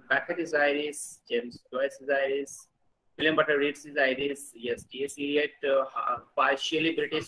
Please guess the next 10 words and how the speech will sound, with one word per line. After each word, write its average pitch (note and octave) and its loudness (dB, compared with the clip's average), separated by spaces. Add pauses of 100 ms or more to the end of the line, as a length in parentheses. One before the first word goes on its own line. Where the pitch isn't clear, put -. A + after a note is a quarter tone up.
(120)
partially B2+ -2
American. A#2+ -6 (720)
So, D3 6
uh, B2 4
T C#3 4
S C#3 0
Eliot C#3+ 6
is C3 2
absolutely B2+ 2
right. B2+ 2